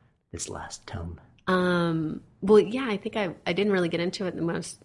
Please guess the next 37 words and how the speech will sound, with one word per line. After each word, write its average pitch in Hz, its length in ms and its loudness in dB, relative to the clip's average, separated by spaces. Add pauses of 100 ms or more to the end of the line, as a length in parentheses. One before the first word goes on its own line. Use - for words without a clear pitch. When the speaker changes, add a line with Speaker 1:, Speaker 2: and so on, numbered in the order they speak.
(360)
Speaker 2:
just 170 180 -6
saying 170 200 -2
how 165 80 0
much 165 180 -2
I 160 40 -2
really 156 220 0
enjoyed 156 280 -2
the 160 60 -6
purpose 170 340 -6
chapter, 165 340 -6
but, 165 340 -4
um, 156 500 0
you 175 100 -4
know, 170 100 0
I 165 60 0
love 165 340 -2
the 143 100 -2
sort 160 240 -4
of, 165 160 -6 (340)
um, 165 460 -8 (280)
Keith 185 180 -4
Yamashita's 165 640 -4
kind 151 160 -6
of 143 80 -8
first 165 400 -4
moment 156 360 -2
of 156 80 -10
talking - 380 -8
about - 260 -8
really 160 300 -4
being 151 280 -6
able 151 260 -8
to 139 460 -8 (640)
distill 160 520 -4
down 143 320 -2
your 147 120 -4
purpose. - 720 -10